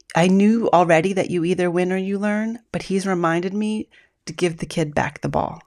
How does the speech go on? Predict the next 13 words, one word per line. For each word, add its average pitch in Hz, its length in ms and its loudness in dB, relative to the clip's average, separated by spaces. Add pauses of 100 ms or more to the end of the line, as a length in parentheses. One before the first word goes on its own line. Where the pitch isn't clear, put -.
(800)
And 160 140 2
if 160 140 -2
it's 156 180 -4
us, 196 520 0 (480)
um, 160 220 -8
we 175 200 2
are 170 300 6
in 165 180 2
these 170 220 0
waters 170 640 4
of 151 160 -4
doubt, 170 560 -2 (720)
don't 156 260 -6